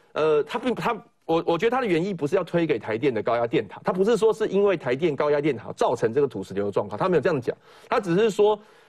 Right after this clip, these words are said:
有高压电塔在那边，其实居民会担心说发生状况的时候，高压电塔会不会有安全的疑虑，所以希望台电把它迁走。实际上，我们新北市很多地方有那个电线杆，大家都希望把电线杆迁走，这不是说电线杆造成的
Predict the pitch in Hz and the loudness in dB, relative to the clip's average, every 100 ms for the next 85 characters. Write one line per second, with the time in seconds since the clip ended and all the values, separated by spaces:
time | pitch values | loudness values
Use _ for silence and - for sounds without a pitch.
0 | _ 147 160 180 226 233 226 220 127 107 | _ 0 2 2 2 2 2 -2 -2 0
1 | 208 170 156 131 131 143 143 170 - 196 | 0 2 0 0 -2 -2 -4 -2 -2 -2
2 | 127 160 151 156 156 147 143 139 139 139 | 0 0 0 -2 -2 -2 -4 2 2 2
3 | - _ 180 180 180 185 151 151 120 135 | -6 _ -2 0 0 0 0 -2 0 0
4 | 135 165 156 160 113 98 156 135 - 143 | 0 0 2 0 0 0 0 2 0 -2
5 | 156 123 113 123 110 151 117 190 170 - | -2 0 -2 -4 -4 -2 -2 0 0 2
6 | 190 165 131 165 131 98 113 - 120 123 | 2 2 0 0 0 -2 -2 -2 -2 0
7 | - - 220 262 240 160 131 147 156 - | -2 0 0 2 2 2 2 0 -2 -12
8 | - - 233 226 151 220 147 131 175 196 | -20 -4 0 2 2 0 2 0 0 -2
9 | 185 139 160 175 139 139 104 - - _ | 0 0 0 0 0 -2 -4 -10 -12 _
10 | _ 220 214 208 180 190 190 135 113 170 | _ 0 2 2 0 0 0 0 -2 0
11 | 156 123 101 127 117 - - 233 190 208 | 0 -2 -2 -2 -2 -4 0 0 2 0
12 | 226 233 220 196 185 127 110 196 143 98 | 2 2 2 0 0 -2 -2 -2 -2 -2
13 | 104 110 | -2 -2